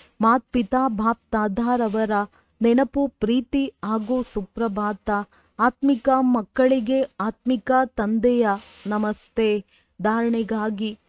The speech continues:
ಮುಖ್ಯ ಸಾರ. ಸತ್ಯ ಸತ್ಯವಾದ ಆತ್ಮಿಕ ಮಾರ್ಗದರ್ಶಕರಾಗಿ ಎಲ್ಲರಿಗೆ ಮನೆಯ ಮಾರ್ಗವನ್ನು ತಿಳಿಸಬೇಕಾಗಿದೆ. ಶರೀರ ನಿರ್ವಹಣೆಗಾಗಿ ಉದ್ಯೋಗ, ವ್ಯವಹಾರ ಮಾಡುತ್ತಾ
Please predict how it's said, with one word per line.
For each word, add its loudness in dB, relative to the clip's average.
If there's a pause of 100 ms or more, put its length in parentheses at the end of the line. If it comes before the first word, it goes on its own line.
ಮುಖ್ಯ -2
ಸಾರ. -4 (540)
ಸತ್ಯ 0
ಸತ್ಯವಾದ -2 (260)
ಆತ್ಮಿಕ -4 (220)
ಮಾರ್ಗದರ್ಶಕರಾಗಿ -2 (380)
ಎಲ್ಲರಿಗೆ 2 (100)
ಮನೆಯ 0 (100)
ಮಾರ್ಗವನ್ನು -2 (720)
ತಿಳಿಸಬೇಕಾಗಿದೆ. 0 (380)
ಶರೀರ 2 (140)
ನಿರ್ವಹಣೆಗಾಗಿ 0 (380)
ಉದ್ಯೋಗ, 0 (840)
ವ್ಯವಹಾರ 4 (140)
ಮಾಡುತ್ತಾ 0